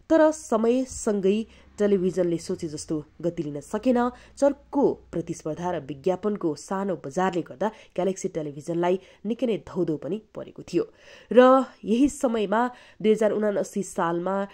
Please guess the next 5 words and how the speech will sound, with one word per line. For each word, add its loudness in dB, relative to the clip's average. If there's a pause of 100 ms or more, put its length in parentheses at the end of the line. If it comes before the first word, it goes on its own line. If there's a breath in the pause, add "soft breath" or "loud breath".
(120)
रवि 2
लामिछानेले -2 (120)
टेलिभिजन -2 (140)
छाडिदिए। -10
त्यसपछि -4